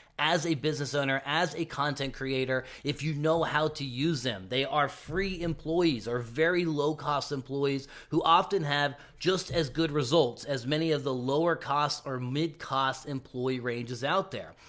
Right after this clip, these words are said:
You know, the pros out there often are gonna still be able to produce better. The best copywriters out there will often, will always beat the A I. The best graphic designers out there will give you what you want much more than an A I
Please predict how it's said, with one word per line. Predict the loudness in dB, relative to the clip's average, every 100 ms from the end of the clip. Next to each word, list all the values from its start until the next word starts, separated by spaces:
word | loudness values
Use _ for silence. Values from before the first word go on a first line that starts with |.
| -4
You | 0
know, | 2
the | 0
pros | 2 6 6 8
out | 6 4
there | 4 4 4
often | 4 4 2
are | -2
gonna | -2
still | -4 -2 -2
be | 0 2
able | 2
to | 0
produce | -4 -2 -2 -2
better. | -4 -6 -8 -18 -20 -8
The | 2
best | 6 6 6
copywriters | 4 4 4 4 2 2
out | 2 4
there | 4 4 0 -14 0
will | 2 6
often, | 6 4 2 -2 0
will | 2
always | 8 8 8 2
beat | -2 -2 -2
the | -2
A | 0 0
I. | -2 -6
The | -6
best | 2 2 2 0
graphic | 0 2 0
designers | -2 0 0 0 0
out | 0
there | 2 0 0 -4 0
will | 2
give | 4 2
you | 2
what | 2 2 0
you | 0
want | 4 4 4
much | -2 -2 2
more | 4 4
than | 2 -4
an | -4
A | -2 0 2
I | 2 0